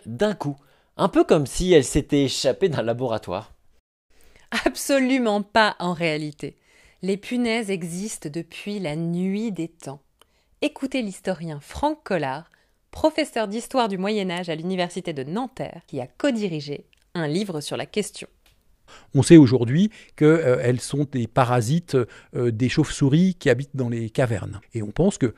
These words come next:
Speaker 3: l'origine de la diffusion des punaises qui s'attaquent à l'homme, bah, c'est justement les hommes des cavernes, hein, qui ont pu, euh, eux aussi être porteurs de, de, de punaises.
Speaker 2: Ces animaux, Frédéric,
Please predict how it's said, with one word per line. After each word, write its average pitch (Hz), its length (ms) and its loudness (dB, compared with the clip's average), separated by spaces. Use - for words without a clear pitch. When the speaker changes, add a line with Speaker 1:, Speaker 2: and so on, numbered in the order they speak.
Speaker 3:
l'origine 165 840 8
de 120 60 0
la 107 100 0
diffusion 147 500 -2
des 131 120 2
punaises 135 500 0
qui - 100 -10
s'attaquent 127 320 0
à 117 80 4
l'homme, 208 360 6
bah, 139 140 -8
c'est 139 200 -10
justement 120 360 -6
les 156 120 -2
hommes 120 120 -2
des 117 100 -4
cavernes, 143 420 -2
hein, 127 120 -6
qui - 260 -12
ont 107 60 -6
pu, 156 300 -4
euh, 113 420 -4
eux 135 200 -4
aussi 139 340 -4
être - 180 -6
porteurs 156 440 -4
de, 113 180 -6
de, 123 180 -2
de 120 100 -4
punaises. 123 400 -4
Speaker 2:
Ces 214 260 -6
animaux, 220 380 -2
Frédéric, 202 600 -6